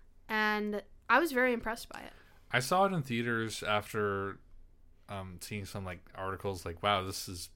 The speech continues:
Speaker 2: probably the best movie ever. This best action movie ever," or whatever.
Speaker 1: Yeah.
Speaker 2: And my friend, one of my friends wanted to go see it with me, and we went to go see it blind. I didn't see the trailer or anything.
Speaker 1: Mm-hmm.
Speaker 2: And it was amazing.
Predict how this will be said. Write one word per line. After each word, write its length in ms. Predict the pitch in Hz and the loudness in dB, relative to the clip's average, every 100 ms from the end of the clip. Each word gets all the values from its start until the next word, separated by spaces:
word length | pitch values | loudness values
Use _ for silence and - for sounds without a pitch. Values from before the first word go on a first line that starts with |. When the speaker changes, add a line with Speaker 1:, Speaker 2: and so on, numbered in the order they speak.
| - | -12
Speaker 2:
probably 240 | - 95 90 | -2 -2 -2
the 60 | 90 | -4
best 240 | 90 - | -4 -4
movie 380 | 98 92 90 78 | -8 -6 -6 -6
ever. 380 | 90 90 82 82 - - | -6 -4 -6 -8 -14 -16
This 100 | 107 | -14
best 320 | 90 101 - - | -6 -4 -4 -6
action 300 | 92 - 101 | -6 -6 -8
movie 280 | 92 90 87 | -8 -8 -8
ever," 320 | 90 90 87 | -8 -8 -10
or 60 | 85 | -10
whatever. 380 | 87 85 90 90 | -8 -8 -10 -4
Speaker 1:
Yeah. 340 | 240 220 214 208 - - - - | 0 2 2 -2 -10 -20 -20 -4
Speaker 2:
And 380 | 101 101 98 95 - - - - | 0 0 -2 -8 -14 -20 -18 -4
my 140 | 104 | -4
friend, 400 | - 104 101 92 | 0 0 0 -4
one 140 | 110 | -4
of 40 | 120 | 0
my 100 | 104 | 0
friends 300 | 104 101 - | 0 -4 -4
wanted 220 | 101 90 | -6 -4
to 60 | 92 | -4
go 80 | 87 | -4
see 160 | - | -4
it 60 | 95 | -6
with 220 | 95 85 | -6 -8
me, 320 | 95 90 90 - | -10 -10 -12 -10
and 360 | 95 95 95 | -8 -6 -6
we 100 | 104 | -4
went 140 | 107 120 | -2 0
to 40 | 123 | 0
go 60 | |
see 180 | 113 131 | 0 0
it 100 | 123 107 | -2 -2
blind. 340 | 92 95 101 | -2 -2 -2
I 80 | 90 | -2
didn't 200 | 110 110 | -2 -2
see 100 | 101 | -4
the 100 | 95 | -6
trailer 340 | 87 95 95 92 | -4 -2 -2 -4
or 40 | |
anything. 440 | 90 87 95 92 - - | -6 -8 -10 -12 -14 -8
Speaker 1:
Mm-hmm. 220 | 233 233 233 - - | -6 -4 -6 -10 -4
Speaker 2:
And 520 | 101 101 98 95 87 - | 0 0 -2 -4 -8 -4
it 60 | |
was 140 | 131 147 | 0 4
amazing. 460 | 131 185 - 135 | 6 6 6 2